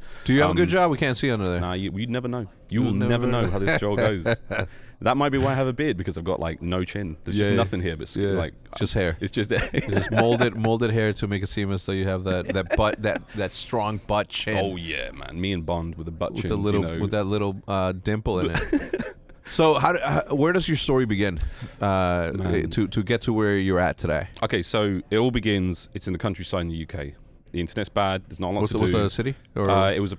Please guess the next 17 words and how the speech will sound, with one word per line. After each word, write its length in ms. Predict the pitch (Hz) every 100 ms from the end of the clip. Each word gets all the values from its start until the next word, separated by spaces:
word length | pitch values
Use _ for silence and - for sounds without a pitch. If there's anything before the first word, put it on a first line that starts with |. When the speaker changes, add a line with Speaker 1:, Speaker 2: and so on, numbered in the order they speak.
| -
Speaker 2:
I 60 |
lived 220 | 101 117 113
in 80 |
a 40 | 90
really 300 | 107 120 117
small 260 | - 107 95
town 340 | 104 95 90
called 320 | - 85 78
Cold 300 | - 95 87
Waltham, 460 | 78 87 - 73 - - - _ -
uh, 280 | 82 80 76 -
tiny. 280 | - 113 120
Speaker 1:
Cold, 340 | 135 135 -
Cold? 480 | 127 123 143 151 -
Speaker 2:
Co-, 80 | -
Cold 360 | 127 143 139
Waltham. 120 | 92